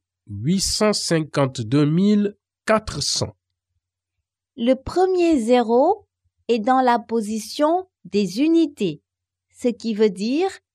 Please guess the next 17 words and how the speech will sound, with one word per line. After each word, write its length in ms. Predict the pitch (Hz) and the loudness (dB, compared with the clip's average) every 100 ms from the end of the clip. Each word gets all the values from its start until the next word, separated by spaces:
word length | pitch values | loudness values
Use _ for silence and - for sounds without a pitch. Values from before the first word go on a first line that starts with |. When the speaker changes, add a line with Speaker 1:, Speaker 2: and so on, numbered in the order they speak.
| _ _ | _ _
Speaker 2:
zéro 540 | 190 185 269 262 285 - | -10 2 4 4 2 0
unité 800 | 240 220 214 214 220 262 381 403 _ _ _ - | -2 -2 -2 -4 -2 0 -2 -6 _ _ _ -6
ou 180 | 214 | -4
zéro. 580 | 180 202 330 254 180 151 _ _ _ _ _ _ _ _ _ _ _ _ _ _ _ - | -2 0 0 2 -2 -4 _ _ _ _ _ _ _ _ _ _ _ _ _ _ _ -8
Le 180 | 208 226 | 0 0
zéro 480 | 196 262 277 285 294 | 2 2 2 0 2
d'après 800 | 247 240 - - 240 320 403 _ _ _ _ | 2 2 -2 -4 0 0 -2 _ _ _ _
est 100 | 214 | -2
dans 240 | 208 254 254 | 0 2 2
la 180 | 240 | 2
position 880 | 220 254 262 240 226 - 262 285 370 | 0 -2 -2 -2 -8 -6 -2 0 2
des 300 | 285 202 214 | 0 0 0
dizaines, 800 | 180 170 277 302 240 208 170 160 - _ _ _ _ _ _ _ | 0 -2 -4 -2 2 2 0 -6 -12 _ _ _ _ _ _ _
ce 140 | - 240 | -4 -4
qui 280 | 240 240 | -2 -4
veut 180 | 214 220 | 2 0
dire 400 | 170 196 254 359 | 0 -4 -4 -4